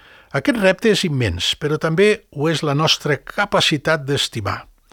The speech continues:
d'acompanyar, de fer lloc. Avui som aquí perquè no volem resignar-nos, volem ser útils, pràctics, resolutius,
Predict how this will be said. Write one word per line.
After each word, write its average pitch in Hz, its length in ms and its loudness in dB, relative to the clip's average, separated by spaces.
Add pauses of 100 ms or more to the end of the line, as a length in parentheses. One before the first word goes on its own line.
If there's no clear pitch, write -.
(360)
d'acompanyar, 135 840 0 (560)
de 139 160 -8
fer 135 160 0
lloc. - 300 -8 (1200)
Avui 233 160 4
som 254 160 2
aquí 226 240 2
perquè 175 360 2
no 208 160 6
volem 190 400 6
resignar-nos, 151 1160 0 (560)
volem 185 240 4
ser 175 200 4
útils, 110 500 -2 (100)
pràctics, - 640 -2 (100)
resolutius, 185 840 2